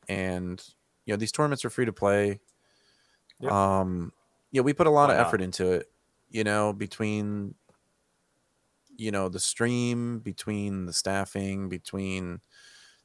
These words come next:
Speaker 1: players streaming the events in Discord. Like, everyone really makes it an amazing event and an amazing thing to be a part of. And I think that if you haven't played in it before and it's something that you wanna do,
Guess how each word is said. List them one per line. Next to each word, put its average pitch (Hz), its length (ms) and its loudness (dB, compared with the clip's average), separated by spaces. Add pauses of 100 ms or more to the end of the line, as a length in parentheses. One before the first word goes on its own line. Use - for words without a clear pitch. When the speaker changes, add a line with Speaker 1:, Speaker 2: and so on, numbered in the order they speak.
(100)
Speaker 1:
players 104 540 6
streaming 104 480 0
the 98 100 0
events 95 340 -2
in 90 80 -6
Discord. 90 500 -2
Like, 90 280 -4
everyone 131 720 0 (680)
really 117 280 2
makes 104 320 0
it 98 100 0
an 95 100 -2
amazing 90 600 -4 (120)
event 90 340 -6
and 92 120 -8
an 87 80 -6
amazing 90 400 -6
thing 92 180 -8
to 90 60 -8
be 90 100 -4
a 87 60 -4
part 87 300 -2
of. 85 220 -4
And 87 320 -6 (540)
I 95 80 0
think 110 160 4
that 101 100 6
if 95 140 0
you 104 120 2
haven't 101 260 4
played 98 220 2
in 104 100 0
it 101 80 -2
before 110 400 2
and 95 160 -2
it's 85 120 -6
something 95 240 -4
that 95 100 -6
you 101 120 -6
wanna 95 220 -2
do, 107 400 0